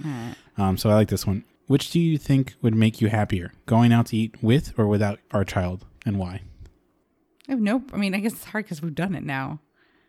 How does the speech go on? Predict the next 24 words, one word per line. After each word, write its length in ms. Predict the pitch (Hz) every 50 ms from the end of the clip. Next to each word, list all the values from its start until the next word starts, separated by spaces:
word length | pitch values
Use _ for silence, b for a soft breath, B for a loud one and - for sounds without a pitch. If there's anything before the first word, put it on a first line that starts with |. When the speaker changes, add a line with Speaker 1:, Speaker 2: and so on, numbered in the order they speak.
| _ _
Speaker 1:
So 540 | - - 180 175 170 165 160 156 160 156 - _ _ _ _ _ _ _ _ _ _ _ _ _ _ _ _ _ _ -
I 80 | -
have 100 | 170 175
no 180 | 185 180 190 196
problem 320 | - - 190 180 165 156
going 160 | 147 147 143 139
out 80 | 139 -
to 40 |
eat 140 | - 127 - -
with 100 | - -
her. 240 | 143 - - 143 - _
Speaker 2:
Yeah. 360 | - 156 127 110 101 92 95 107 - _ _ _ _ _ _ _ _
You 120 | - 139 135
know, 120 | 143 143
I 140 | 143 131 135
think 180 | 131 147 147
it 200 | 147 123 131 -
depends 300 | - 127 - 135 127 123 127
on 60 | 117
the 140 | 107 101 104
age 120 | 107 107 107
of 60 | 98 95
the 40 |
child, 380 | 92 - 104 92 87 95 - -